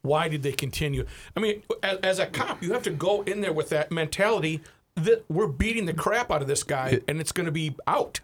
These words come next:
Speaker 2: It's as simple as this, and, um, we predicted this years ago on this show. This is the direct result of what happens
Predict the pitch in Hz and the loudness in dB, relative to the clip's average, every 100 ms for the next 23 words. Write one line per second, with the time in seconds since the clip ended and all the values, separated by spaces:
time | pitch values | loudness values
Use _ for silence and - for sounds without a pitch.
0 | _ 131 - 131 110 - 120 113 104 92 | _ 2 4 4 4 2 4 4 4 2
1 | 82 90 82 - - _ _ _ 104 95 | 4 2 2 -2 -8 _ _ _ 2 4
2 | 90 85 85 82 85 - 117 - 107 95 | 4 4 4 2 0 2 0 2 2 4
3 | 90 95 85 87 - - - _ _ - | 2 0 2 2 0 -4 -6 _ _ -2
4 | 98 98 87 90 87 82 80 80 76 - | 2 2 2 0 2 2 2 2 0 0
5 | 85 67 82 _ _ _ _ - _ _ | 0 0 -4 _ _ _ _ -20 _ _
6 | _ _ _ _ _ _ 104 101 113 - | _ _ _ _ _ _ 0 4 4 4
7 | - 127 107 95 101 - _ 110 98 95 | 2 4 4 4 0 -4 _ -2 2 4
8 | 95 95 101 - - 110 104 98 92 65 | 6 6 4 2 0 4 4 4 4 2
9 | - - - _ _ _ - 95 87 95 | -2 -10 -12 _ _ _ 0 2 4 4
10 | 98 110 95 - 73 85 - | 6 4 4 2 0 0 -4